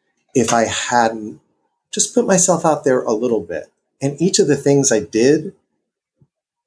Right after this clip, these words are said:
were uncomfortable at first, but the language, <laughs> the language they use in our teaching now is, "Oh, you wanna get your, your students in the stretch zone, not the panic zone."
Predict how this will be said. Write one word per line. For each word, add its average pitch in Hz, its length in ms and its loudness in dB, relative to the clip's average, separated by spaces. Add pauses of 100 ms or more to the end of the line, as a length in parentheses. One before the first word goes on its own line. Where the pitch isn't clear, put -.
(100)
were 120 360 2 (120)
uncomfortable 131 800 -2
at - 120 -4
first, - 920 -2 (1160)
but 104 300 -2 (160)
the 127 80 0
language, 135 440 2
<laughs> - 0 -
the 175 280 0
language 180 220 -2
they 143 120 4
use 135 160 4
in 127 80 2
our 104 100 4
teaching 127 340 -2
now 104 200 -2
is, - 400 -10
"Oh, 175 300 0
you 156 140 -4
wanna 185 200 0
get 185 160 -4
your, 156 120 -6 (160)
your 143 100 -6
students 147 380 0
in 123 100 0
the 110 80 0
stretch - 480 -2
zone, 113 320 0
not 104 220 0
the 90 80 -4
panic 95 420 -2
zone." 80 460 -4